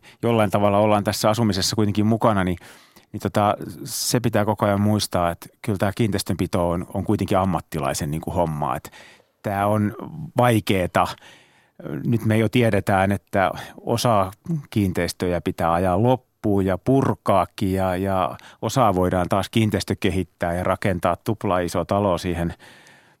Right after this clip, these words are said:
siihen matalan tila-, tilalle ja kaikkea s-, siltä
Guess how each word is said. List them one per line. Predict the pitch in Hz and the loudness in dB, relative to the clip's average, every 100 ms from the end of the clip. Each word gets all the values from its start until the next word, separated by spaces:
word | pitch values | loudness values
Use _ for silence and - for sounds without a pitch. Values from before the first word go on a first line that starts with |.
| _ | _
siihen | 95 87 87 | -4 0 0
matalan | 104 120 98 90 85 | 0 2 2 0 0
tila-, | 120 131 110 - | 2 4 2 2
tilalle | 143 147 120 104 98 | 2 4 4 2 2
ja | 95 | 2
kaikkea | 123 117 - 107 92 - _ _ _ | 2 0 -2 -2 -2 -4 _ _ _
s-, | - - - | -18 -12 -10
siltä | - 104 92 92 | -4 -4 0 -2